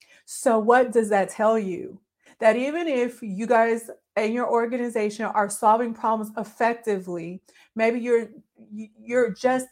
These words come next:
solving problems. Because if four to five percent of leaders think, can think strategically, that means the majority of leaders that you work with, that you interact with,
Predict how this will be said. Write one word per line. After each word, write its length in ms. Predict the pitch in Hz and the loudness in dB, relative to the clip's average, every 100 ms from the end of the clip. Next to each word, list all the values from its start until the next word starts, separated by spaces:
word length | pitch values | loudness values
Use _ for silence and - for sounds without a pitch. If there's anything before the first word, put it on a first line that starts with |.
| - | -14
solving 460 | - 208 190 185 180 | 0 4 4 2 -4
problems. 640 | 202 165 - - - 190 _ _ _ _ _ - | -2 0 -2 -12 -16 _ _ _ _ _ _ -6
Because 280 | 254 294 | -4 0
if 180 | 240 247 - | 2 0 2
four 200 | 277 320 | 2 4
to 80 | |
five 240 | 320 254 240 | 2 0 0
percent 460 | 214 214 247 240 | -4 -4 -6 -4
of 180 | 208 185 | -4 -6
leaders 720 | 202 233 226 185 180 190 - _ _ _ _ - | -6 -4 -2 -2 -4 -6 -10 _ _ _ _ -6
think, 420 | 247 220 202 _ _ _ _ _ _ - | -6 -6 -10 _ _ _ _ _ _ -4
can 180 | 262 | -4
think 240 | 220 247 233 | -2 -4 -6
strategically, 800 | - 208 190 269 269 214 214 196 | -6 -6 -6 -8 -6 -4 -2 -2
that 200 | 202 214 | 0 -2
means 180 | 240 233 | -4 -6
the 80 | |
majority 520 | 214 202 208 226 262 247 | -6 -4 -2 -2 0 -2
of 120 | 185 | -4
leaders 520 | 196 220 226 214 214 | -4 -2 -2 -2 -4
that 280 | 202 190 - | -4 -4 -4
you 100 | 196 | -6
work 320 | 180 185 190 | 0 0 0
with, 240 | 214 202 196 | -2 -4 -2
that 200 | 175 175 | -6 -6
you 80 | 190 | -8
interact 580 | 196 180 180 185 190 - | -8 -6 -2 -2 -2 -2
with, 320 | 196 185 185 | 0 2 0